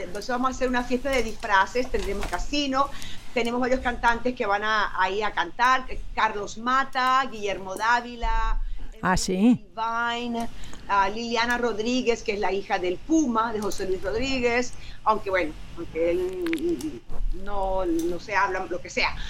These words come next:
Speaker 1: Pero
Speaker 2: <laughs>
Speaker 1: eso es octubre veintiocho, a-, apenas es que vamos ahora a empezar a hacer una campaña, em,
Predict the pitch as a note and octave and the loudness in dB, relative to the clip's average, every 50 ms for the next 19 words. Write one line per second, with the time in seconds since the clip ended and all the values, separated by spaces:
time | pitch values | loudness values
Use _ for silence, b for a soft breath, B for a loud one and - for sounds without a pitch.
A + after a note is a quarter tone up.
0 | B B B B - - B3+ B3+ - - D4+ C#4 A#3+ - - - G#3 - - - | B B B B -10 -12 -8 -2 -2 0 2 4 2 2 2 0 -2 -2 -2 -6
1 | - - - - - - F#3+ A3 - - - D4+ - - - C4+ C#4 - D4+ - | -8 -4 -4 -4 -4 0 0 0 -2 2 2 2 2 2 0 -2 -2 -2 -2 -2
2 | - C4+ C#4 C4+ - C#4+ C#4+ C#4+ D4+ D4+ D4+ D4+ D4+ - D4+ D4 C#4 C4+ D#4 B3+ | -2 -2 -2 -2 -4 -6 -4 -2 0 0 0 0 0 0 0 0 0 0 -2 -2
3 | - A3+ A#3 - - G#3+ G#3 - C4 B3 C4 C4+ D4 D#4 - - - B3+ C4 C4 | 0 0 0 2 2 0 0 2 0 2 2 2 2 0 -2 -2 -2 -2 -4 -2
4 | - C4 A#3+ A#3+ B3+ C4+ B3+ A#3+ A#3 A#3 A#3+ B3 B3+ A#3+ - G#3+ G#3 G#3 - A3 | 0 0 0 0 0 0 2 2 2 2 2 2 0 0 0 -2 -4 -4 0 0
5 | G3+ G#3 G3+ A3 - A#3 A3+ A3 G#3+ G#3+ G#3+ - F3 F3 - - G3+ G3+ F#3+ F#3 | 0 0 0 -2 -4 -4 -4 -2 0 -2 0 0 -2 -2 0 0 0 2 2 0
6 | F#3+ G#3 C4 G4+ C5 - B B B B B B B B B B B - - B3+ | 0 0 0 0 0 -2 B B B B B B B B B B B -4 -2 0
7 | A#3+ A#3 A#3 A3+ A#3 A#3+ A#3 A#3+ A#3+ | 2 2 2 2 2 0 0 0 -4